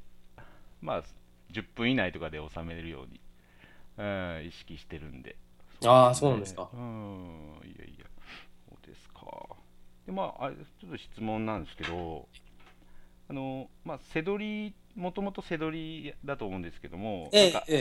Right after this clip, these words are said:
Speaker 2: え。
Speaker 1: 背取りをやる時点からなんか、いずれはこ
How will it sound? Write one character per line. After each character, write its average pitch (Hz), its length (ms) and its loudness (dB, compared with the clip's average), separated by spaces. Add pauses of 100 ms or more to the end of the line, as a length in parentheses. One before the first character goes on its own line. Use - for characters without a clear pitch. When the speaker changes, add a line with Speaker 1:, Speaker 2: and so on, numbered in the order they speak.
(120)
Speaker 2:
え。 - 60 -20
Speaker 1:
背 170 160 0
取 196 180 2
り 202 60 2
を 196 100 2
や 190 160 6
る 190 260 -4 (1300)
時 151 100 -6
点 143 240 4
か 185 120 4
ら 180 80 6
な 170 120 -2
ん 139 40 -6
か、 98 200 -2 (240)
い 113 120 -2
ず 123 120 0
れ 131 100 2
は 127 100 6
こ 85 280 -2